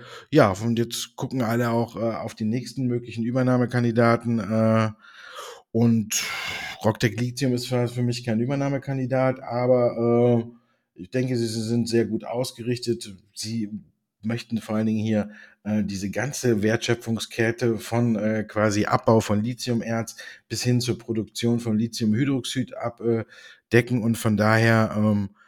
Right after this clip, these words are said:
finde ich, ist es ein, ein guter Wert. Ich habe ihn jetzt zum Beispiel auch bei Mahlzeit ins Musterdepot aufgenommen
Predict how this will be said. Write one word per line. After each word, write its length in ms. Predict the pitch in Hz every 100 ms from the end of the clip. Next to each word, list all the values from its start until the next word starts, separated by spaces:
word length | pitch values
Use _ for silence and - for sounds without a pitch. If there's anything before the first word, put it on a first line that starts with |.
| _
finde 280 | - 113 113
ich, 80 | 98
ist 180 | 113 117
es 160 | 104
ein, 520 | 107 104 104 80 107 101
ein 40 |
guter 300 | 117 123 98
Wert. 240 | 117 127
Ich 120 | 107 117
habe 140 | 110
ihn 80 | 107
jetzt 160 | 98
zum 100 | -
Beispiel 240 | 101 - 98
auch 60 |
bei 140 | - 98
Mahlzeit 400 | 98 101 98 90
ins 160 | 90
Musterdepot 520 | 123 123 117 113 120 104
aufgenommen 540 | 107 113 107 104